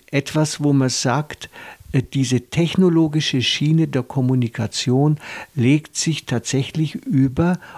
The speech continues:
unseren Umgang mit der realen Welt in gewisser Weise drüber, nicht? Wie, wie oft siehst du das? Ja, du siehst Menschen beieinander sitzen,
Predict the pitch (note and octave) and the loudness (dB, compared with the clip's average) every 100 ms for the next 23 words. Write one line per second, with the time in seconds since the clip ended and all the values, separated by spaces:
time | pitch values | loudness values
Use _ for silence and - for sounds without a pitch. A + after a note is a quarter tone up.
0 | - - C#3 A#2+ A#2 C#3 D#3+ D#3+ D#3 D3+ | -6 0 2 2 0 2 2 2 2 2
1 | C3+ C3 A#2 A2 G#2+ A#2+ A#2+ G#2 G#2+ A#2 | 2 0 0 0 0 0 0 0 -2 -2
2 | C#3 - - C3 B2 G#2+ A#2+ C#3+ A#2 A2 | -4 -10 -4 -2 -2 -4 -4 -4 -4 -2
3 | A2+ C3+ A#2 A#2+ C3 A2+ G2+ - _ _ | -2 -4 -6 -2 -2 -2 -4 -8 _ _
4 | _ - C3+ - - _ _ _ C3+ C3+ | _ -4 -4 -4 -18 _ _ _ -2 0
5 | B2+ A#2 D3 - - F3 F3+ F#3+ C3+ G#2 | 0 0 -2 -4 -2 0 2 0 2 0
6 | - C3+ B2+ A#2 D3 D3+ - - - - | -2 -2 -2 -2 0 -2 -4 -18 -6 0
7 | C3 D3+ - D#3+ D3 F2 A2+ A#2 D3 D#3+ | 2 2 0 -2 -2 -2 -2 -2 -2 -4
8 | D3+ E3 D#3+ - F3+ | -6 -8 -8 -6 -6